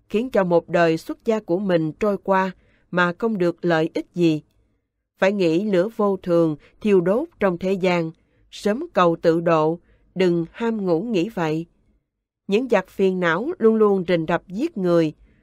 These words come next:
còn hơn cả kẻ oan gia. Như vậy thì không nên ham ngủ nghỉ.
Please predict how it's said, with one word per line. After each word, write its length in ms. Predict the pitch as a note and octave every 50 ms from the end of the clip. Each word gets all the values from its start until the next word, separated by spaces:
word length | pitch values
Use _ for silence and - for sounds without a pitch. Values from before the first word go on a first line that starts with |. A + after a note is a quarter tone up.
| _ _
còn 220 | - G3 F#3+ F#3 F#3 F3+
hơn 340 | - B3+ A#3+ A#3+ A#3+ A#3 A3+ - _ _
cả 220 | - F3+ D#3+ F#3 B3+ D4 -
kẻ 140 | F#3 F3 G#3 -
oan 260 | G#3 G3 F#3 F3+ F3
gia. 280 | E3 F3+ F3+ F3 F3 E3+ - _ _ _ _ _ _ _ _ _ _ _ _ _ _
Như 160 | A3+ B3 A#3
vậy 360 | G3 F#3+ E3+ E3 E3 E3+ F3 - _ _ _ _ -
thì 240 | G3 F#3 F3+ F3 E3+
không 300 | F3 - G#3+ G3 F#3+ F#3+
nên 280 | G3 F#3+ F3+ F3+ E3+ E3
ham 340 | - G3 F#3+ F3+ E3+ E3+ D#3+
ngủ 180 | E3 D#3+ D#3+
nghỉ. 400 | G#3 G#3+ F#3+ E3 D3 D#3 G3+ C4+